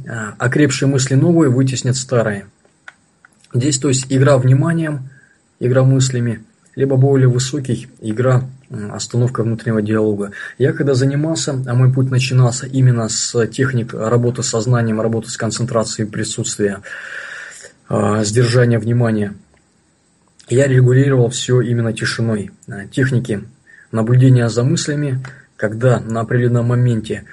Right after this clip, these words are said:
точно так же, как предложение, а, каждое предложение завершается точкой, так и наблюдая за мысленным потоком, а, мысли на определённый, а, поток, завершаю, есть пауза, тишина.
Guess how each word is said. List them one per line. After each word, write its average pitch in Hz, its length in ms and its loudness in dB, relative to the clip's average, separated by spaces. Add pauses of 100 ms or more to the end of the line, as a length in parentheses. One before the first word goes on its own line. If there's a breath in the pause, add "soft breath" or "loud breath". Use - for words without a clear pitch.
(280 loud breath)
точно 127 240 0
так 123 160 4
же, 110 80 -2
как - 160 -2
предложение, 123 760 2 (260)
а, 101 200 -14
каждое 120 280 2
предложение 120 520 0
завершается 117 560 -2
точкой, 170 480 -4 (280 loud breath)
так - 200 -2
и - 20 0
наблюдая 131 480 4
за 127 160 0
мысленным 131 480 2
потоком, 127 640 -2 (640)
а, 101 340 -14
мысли 151 340 2
на 135 120 0
определённый, 127 480 4
а, 107 380 -8
поток, 127 420 0 (240 loud breath)
завершаю, 123 560 0
есть 131 240 2
пауза, 160 420 0
тишина. 127 600 -2